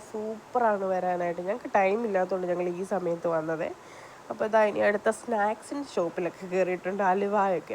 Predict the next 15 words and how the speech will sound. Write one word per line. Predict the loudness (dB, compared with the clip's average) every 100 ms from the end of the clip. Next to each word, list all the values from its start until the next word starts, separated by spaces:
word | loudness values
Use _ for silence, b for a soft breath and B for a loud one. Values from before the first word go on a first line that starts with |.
| -4
അലുവ | 0 2 4
വേണമെന്ന് | 4 2 2
ചോദിച്ചപ്പോൾ | 0 -2 -2
ചേട്ടൻ | -2 -2 -4
പറഞ്ഞു | -4 -4
"വേണ്ട" | -4 -2 -2 -4 -6
എന്ന് | -6 -4
പറഞ്ഞു. | -6 -12 -20 B B B B
ഇനി | -4
നമുക്ക് | -4 0 -2
അടുത്തടുത്ത് | 0 -4 -2 -2 -2 -2
നോക്കാം. | -8 -10 -10 -14 -12 -8
അപ്പോൾ | -4 -2
ഇതാ | -2 -2
കുക്കീസ്, | -8 -8 -10 -8 -4